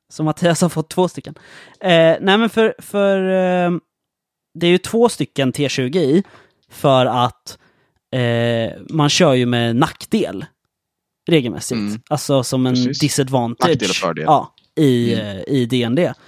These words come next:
Speaker 1: Och då istället för att slå en tärning två gånger så kan man ju bara slå två tärningar samtidigt. Ja, det gillar jag.
Speaker 2: Precis.
Speaker 1: Mer sånt.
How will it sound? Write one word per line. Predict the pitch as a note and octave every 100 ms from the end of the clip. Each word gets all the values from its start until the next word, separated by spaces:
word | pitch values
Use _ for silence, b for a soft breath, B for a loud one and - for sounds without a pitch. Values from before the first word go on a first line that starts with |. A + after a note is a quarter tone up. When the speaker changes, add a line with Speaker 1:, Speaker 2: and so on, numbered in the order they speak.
| b
Speaker 1:
Och | b - C3+
då | D3+
istället | D3+ E3+ C3+ -
för | B2
att |
slå | - A#2+
en | - D3 E3
tärning | D#3 B2 A2
två | - A#2
gånger | A#2 A#2 D3+ F3 -
så | - A2+
kan | - A2+
man |
ju | A2+
bara | G2
slå | - G#2
två | - A#2 A2+
tärningar | A#2+ A2 F#2+
samtidigt. | B2 D3 C#3 C3+ - - _ _
Ja, | D3+ D#3+ E3+
det | D3 F#3+
gillar | G#3 E3 D#3+
jag. | A2 -
Speaker 2:
Precis. | - D#3+
Speaker 1:
Mer | F3+ G3
sånt. | E3+ - B2+ -